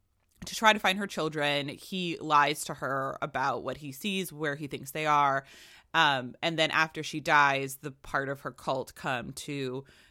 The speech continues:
try to track down the twins as well. And they think that Justin has actual powers, even though he does not have actual powers. And they're trying to kill him to get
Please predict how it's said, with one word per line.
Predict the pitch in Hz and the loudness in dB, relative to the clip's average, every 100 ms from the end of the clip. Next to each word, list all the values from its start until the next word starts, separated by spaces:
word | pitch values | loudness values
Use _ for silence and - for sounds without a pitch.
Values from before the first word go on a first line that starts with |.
| _ | _
try | - 139 | 0 0
to | 135 135 | 0 -6
track | - - 131 | -4 -2 -2
down | - 131 | -2 -2
the | 131 | -4
twins | 131 135 123 | -8 -8 -8
as | 139 | 2
well. | 233 208 | 6 6
And | 180 | 4
they | 160 | -2
think | 156 143 139 | -4 -8 -8
that | 127 | -8
Justin | 135 - 135 | -8 -8 -8
has | 135 127 131 - | -8 -8 -8 4
actual | 175 - 175 | 4 4 -6
powers, | - 156 135 139 131 | 0 0 0 -6 -10
even | 123 | -12
though | 127 | -12
he | 123 | -12
does | 123 131 | -12 -4
not | 175 | -2
have | 196 147 | 0 -2
actual | 127 - 139 | -4 -6 -6
powers. | 131 123 135 - - - - | -6 -6 -8 -14 -20 -20 -8
And | 165 | -4
they're | 160 | -2
trying | 180 151 | -2 -4
to | 151 143 _ _ | -6 -14 _ _
kill | - 262 294 294 | -6 -2 -2 -4
him | 285 330 330 339 349 339 _ _ _ _ _ _ _ _ | -8 -4 -2 -4 -6 -8 _ _ _ _ _ _ _ _
to | - - 226 214 202 202 196 175 175 - _ - _ _ _ _ | -12 -4 -4 -2 -4 -4 -6 -8 -12 -16 _ -20 _ _ _ _
get | - 196 214 | 0 2 4